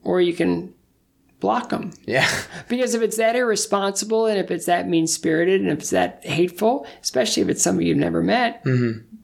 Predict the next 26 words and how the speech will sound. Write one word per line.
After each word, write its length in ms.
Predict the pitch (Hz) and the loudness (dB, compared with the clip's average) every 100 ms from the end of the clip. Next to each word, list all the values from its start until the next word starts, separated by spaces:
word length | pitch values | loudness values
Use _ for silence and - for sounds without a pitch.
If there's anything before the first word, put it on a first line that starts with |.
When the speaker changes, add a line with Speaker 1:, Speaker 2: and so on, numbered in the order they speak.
| - | -2
Speaker 1:
block 340 | 175 240 269 | 0 0 -2
'em. 220 | - - - _ - | -6 -10 -14 _ -2
Speaker 2:
Yeah. 160 | 208 | 2
Speaker 1:
You 80 | 269 | 2
don't, 100 | - | 2
they, 180 | 208 240 | 0 0
they 140 | 214 | 0
don't 120 | 247 277 | 0 2
need 140 | 185 | 0
to 40 | |
be 120 | 156 151 | 2 0
in 60 | |
your 100 | 135 | -2
world. 400 | - 156 - 220 - | -4 -4 -4 -6 -8
Speaker 2:
No 100 | - | -4
doubt. 340 | 107 117 - - | 0 2 0 -2
Speaker 1:
But, 220 | 214 - | -2 0
you 80 | 226 | 0
know, 140 | 214 | 2
here 240 | 214 202 | 2 2
we 100 | 226 | 0
go 140 | 220 202 | 0 0
back 340 | 165 170 - | 0 -2 -2
to 80 | - | 0
that 140 | 190 | 0
whole, 480 | 160 165 165 165 170 | 0 0 2 0 -2